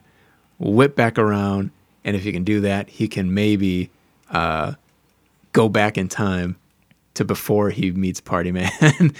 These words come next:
<laughs> and stop himself from, from doing this. But he doesn't make it. He crashes into the Sea of Tranquility. <laughs> And there he is running out of air in his bat shuttle. Uh,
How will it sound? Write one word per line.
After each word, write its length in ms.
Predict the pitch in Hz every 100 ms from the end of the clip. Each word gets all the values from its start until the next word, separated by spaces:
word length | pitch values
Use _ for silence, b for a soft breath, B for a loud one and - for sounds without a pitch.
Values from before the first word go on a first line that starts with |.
| -
<laughs> 200 | - -
and 200 | 104 101 92
stop 260 | 101 95
himself 360 | - 92 82 85
from, 260 | 95 87 -
from 220 | 92 90
doing 280 | 92 85 82
this. 300 | 85 - _ b b b b _
But 280 | 135 143 - _
he 120 | 131
doesn't 240 | 127 113
make 200 | 110 120
it. 120 | 131 -
He 140 | 107
crashes 580 | - 110 110 110 135 110
into 200 | 117 117
the 300 | 110 95 92 -
Sea 360 | - - 131
of 140 | 131 -
Tranquility. 920 | - 117 101 151 151 98 90 110 139
<laughs> 60 | 185 - - - - - - - _ _ _ _ _ _ _ _ B 233 254 254 247 220 - - - - -
And 260 | 120 110 107
there 500 | 120 120 120 117 107
he 240 | - 120 110
is 180 | 95 98
running 340 | 113 117 113
out 200 | 107 110
of 180 | 98 90 -
air 480 | 107 110 110 110 - _ -
in 120 | 98
his 200 | 90 95
bat 360 | - 98 98 - _ _ _ _ _ _
shuttle. 500 | - 110 101 101 - b b b b -
Uh, 320 | 101 90 87